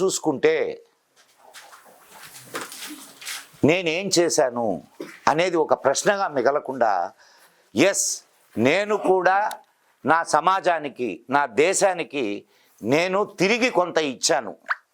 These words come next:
అప్పుడే ఈ జన్మకు సార్థకత, ఆ వ్యక్తికి సార్థకత. అలా తన జీవితాన్ని గడుపుతున్నాడు మన రవీందర్ రెడ్డి.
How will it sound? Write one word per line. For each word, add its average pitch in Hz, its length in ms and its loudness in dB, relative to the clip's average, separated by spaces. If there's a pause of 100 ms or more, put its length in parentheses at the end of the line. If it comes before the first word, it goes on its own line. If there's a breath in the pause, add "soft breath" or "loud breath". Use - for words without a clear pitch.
(1700)
అప్పుడే 135 760 2 (160)
ఈ 170 120 6
జన్మకు 185 500 2
సార్థకత, 120 880 0 (560 soft breath)
ఆ 113 360 0 (400)
వ్యక్తికి 165 440 2
సార్థకత. - 560 0 (3000)
అలా 165 540 0 (360)
తన 147 120 4
జీవితాన్ని 165 560 0
గడుపుతున్నాడు 113 880 0 (260)
మన 98 180 0
రవీందర్ 92 460 0
రెడ్డి. 85 280 -4